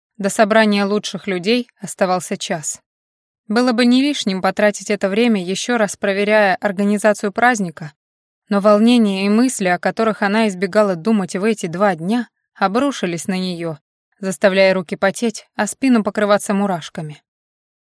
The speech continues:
Выйдя из коляски, она свернула направо и прошла под сводчатыми арками главной халуги. Не то чтобы ей хотелось снова там оказаться,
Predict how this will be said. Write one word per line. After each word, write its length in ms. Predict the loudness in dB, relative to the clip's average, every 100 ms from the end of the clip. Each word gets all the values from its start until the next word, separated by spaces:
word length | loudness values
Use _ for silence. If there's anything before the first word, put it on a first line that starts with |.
| _
Выйдя 300 | -2 0 0
из 120 | -2 0
коляски, 440 | 0 0 -2 -2
она 180 | 0 0
свернула 480 | 0 0 2 2 0
направо 500 | 0 0 0 2 -2
и 40 |
прошла 420 | -2 -4 0 0
под 180 | 0 -4
сводчатыми 640 | -4 -4 -4 -4 -6 -2
арками 540 | 0 0 -2 -6 -6 -12 _ _ -8
главной 480 | 0 2 2 0 -2
халуги. 580 | 0 0 -2 -8 -10 -12 _ _ _ _ _ _ 0
Не 280 | 4 4
то 180 | 4 0
чтобы 340 | -2 -2 -2 -2
ей 180 | -2
хотелось 500 | -2 -2 -2 -2 -2
снова 360 | -4 -2 -2 0
там 180 | -2 -2
оказаться, 640 | -2 0 0 -2 -6 -10